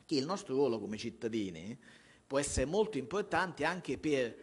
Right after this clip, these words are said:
produrre informazioni che servono al benessere nostro e delle, delle persone che, dei nostri concittadini nel nostro paese. Quindi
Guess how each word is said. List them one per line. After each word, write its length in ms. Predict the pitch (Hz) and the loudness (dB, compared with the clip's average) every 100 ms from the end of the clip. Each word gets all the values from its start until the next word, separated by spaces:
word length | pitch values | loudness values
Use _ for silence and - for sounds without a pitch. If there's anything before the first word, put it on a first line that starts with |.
| - | -16
produrre 480 | - 151 156 220 151 | 0 2 6 6 6
informazioni 840 | 117 110 131 160 208 - 131 190 | 4 -2 -4 -4 -4 -2 0 0
che 100 | 175 151 | -2 -2
servono 420 | - 170 160 156 | 2 2 4 4
al 120 | 156 | 4
benessere 1000 | 156 175 208 208 - 185 175 139 - - - - | 4 4 4 4 4 6 8 6 0 -16 -20 -14
nostro 520 | - 131 175 254 - 127 | -2 4 6 4 4 4
e 80 | 110 | 6
delle, 300 | 120 117 117 | 4 4 2
delle 180 | 117 | 0
persone 460 | 113 120 - 180 156 | 2 0 0 -2 0
che, 180 | 113 98 - - | -2 -6 -10 -12
dei 100 | 117 | -8
nostri 260 | 143 - 131 | -8 -6 -6
concittadini 640 | 120 123 110 135 185 131 | -6 -8 -6 -2 0 0
nel 80 | 104 | -2
nostro 320 | 104 - 101 | -10 -12 -12
paese. 400 | 104 95 92 120 | -8 -8 -8 0
Quindi 340 | 180 147 117 | 0 2 -2